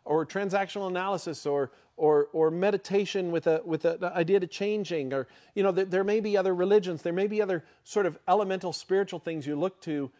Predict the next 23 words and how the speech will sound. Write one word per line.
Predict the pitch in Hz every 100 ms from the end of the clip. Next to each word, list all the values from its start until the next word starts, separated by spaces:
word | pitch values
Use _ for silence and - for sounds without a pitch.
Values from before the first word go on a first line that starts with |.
| _ _ -
that | 170
also | 190 262 - 113 - 123 _ _ _
are | 139
not | 147 143
gonna | 147 131
fix | - 131 -
the | -
world | 110 117 107 98 117 -
because | 123 127
of | 117
their | 120
hollow | 107 131 135 123
and | 113
deceptive | 104 - - 120 101
nature. | 120 127 107 - _ _ _
And | - 151 165
of | 190 -
course, | 135 127
he's | 170 151
including | 175 - 156 139 123
in | 127
this | 160 -
Gnosticism, | 233 262 - 113 107 95 110